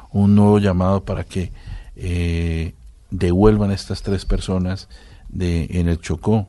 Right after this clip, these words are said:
una secuestrada ahí en Carmen de Darién, otra secuestrada en Amagá,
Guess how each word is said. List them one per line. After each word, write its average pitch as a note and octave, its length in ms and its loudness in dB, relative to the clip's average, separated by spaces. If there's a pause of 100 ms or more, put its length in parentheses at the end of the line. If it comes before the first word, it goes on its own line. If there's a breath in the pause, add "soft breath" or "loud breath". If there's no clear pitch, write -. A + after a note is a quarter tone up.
una F2 340 -2
secuestrada F2 640 -4
ahí F2 120 -2
en F2 100 -4
Carmen F2 300 -4
de E2+ 80 -2
Darién, F#2 420 0
otra F2+ 220 -2
secuestrada F2 480 -4
en E2+ 80 0
Amagá, E2+ 540 -2